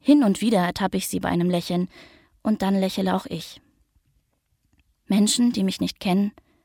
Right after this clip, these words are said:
halten mich für verschlossen. Vielleicht bin ich es, weil ich zu oft meinen Mund zum Lachen öffnen muss, öffnen muss.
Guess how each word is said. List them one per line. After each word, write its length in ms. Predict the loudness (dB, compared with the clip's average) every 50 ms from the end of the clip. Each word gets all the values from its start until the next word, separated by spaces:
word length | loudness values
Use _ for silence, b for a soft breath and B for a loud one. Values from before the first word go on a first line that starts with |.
| b b b b -4
halten 280 | -2 0 0 0 0
mich 120 | -2 -2 -2
für 80 | -6
verschlossen. 580 | -4 -4 -4 -2 -2 -2 -4 -4 -4 -6 -8 -10 _ _ _ _ _ _ _ _ _ _ _ _ -10
Vielleicht 320 | -6 -4 -4 -4 -2 2
bin 140 | 4 4 4
ich 160 | 4 0 -4
es, 220 | -6 -6 -6 -10 b b b b b b b b
weil 140 | b -4 -4
ich 180 | -4 -6 -4 -2
zu 300 | 0 2 2 2 2 0
oft 360 | -2 -4 -4 -8 -16 -20 -14 -8
meinen 200 | -6 -4 -2 -2
Mund 200 | -2 -2 -2 -2
zum 140 | -2 0 0
Lachen 260 | 0 0 -2 -4 -4
öffnen 300 | -4 -4 -4 -4 -2 -2
muss, 280 | -2 -4 -6 -8 -12 _ _ _ _ _ -10
öffnen 300 | -8 -8 -6 -4 -4 -2
muss. 300 | -2 -4 -4 -8 -10 -14